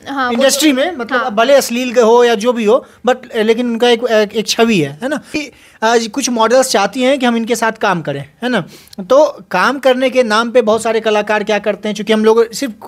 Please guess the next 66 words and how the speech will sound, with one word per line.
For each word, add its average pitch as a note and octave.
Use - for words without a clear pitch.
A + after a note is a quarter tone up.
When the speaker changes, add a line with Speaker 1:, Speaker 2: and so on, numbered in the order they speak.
Speaker 2:
क-, G#3
भोजपुरी F#3+
में A3
ही F3+
नहीं, D3+
हमारे A3
जनरल A3+
लाइफ A3
में B3
भी A#3+
बहुत G#3+
सारा A3
केस G#3
ऐसा F#3
आता D#3
है C4
कि B3
काम A#3+
के C4+
नाम A#3+
पे B3
लालच A3
देकर A3+
के A3+
किसी G#3+
को A3+
अपने A#3
पास A3+
रख G#3+
लिया A#3
जाता A#3
है, B3+
उसके C4
बाद B3+
उनका A3
इस्तेमाल G#3+
किया C4+
जाता B3+
है, D4
और A3+
जब A3+
काम A3+
खत्म A3
हो B3+
जाता A#3
है A#3
तो A3+
उसको A3
छोड़ A#3+
दिया G3+
जाता G#3
है, A#3
तो C4+
लोग B3+
सड़क A#3
पर A#3
आकर G#3+
के A3
आवाज़ A3+
उठाना G3+
शुरू F#3
कर D#3
देते C#3+
हैं। D3
Speaker 1:
Exactly, F4
point। D4+